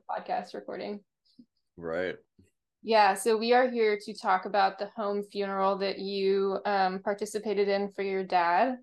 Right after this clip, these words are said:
Speaker 1: last year, I believe. Um, I thought if you wanted to bring his name into it, I thought it might be a nice way to start is to just, like, speak his name into the space.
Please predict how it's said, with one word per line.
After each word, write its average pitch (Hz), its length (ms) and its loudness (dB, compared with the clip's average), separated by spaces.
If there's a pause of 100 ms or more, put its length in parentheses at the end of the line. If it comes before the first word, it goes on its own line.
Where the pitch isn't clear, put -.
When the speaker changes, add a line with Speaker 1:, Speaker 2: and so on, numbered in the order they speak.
(100)
Speaker 1:
last 180 420 -6
year, 185 180 -4
I 202 60 0
believe. 226 400 -2 (320)
Um, 190 540 -2 (500)
I 254 60 -6
thought 403 320 6
if 285 220 0
you 311 100 6
wanted 302 460 6
to 240 480 0
bring 220 200 2
his 220 220 0
name 202 260 2
into 202 300 -4
it, 196 60 4
I 190 100 4
thought 226 200 2
it 220 60 2
might 214 200 -2
be 214 100 -2
a 208 60 0
nice 202 360 -4
way 196 400 -2 (100)
to 202 100 -10
start - 500 -2
is - 200 -14
to 196 120 -6
just, - 380 -14
like, 190 320 -8
speak - 340 -12
his 196 180 -8
name 185 380 -8
into 202 240 -10
the - 140 -8
space. - 440 -12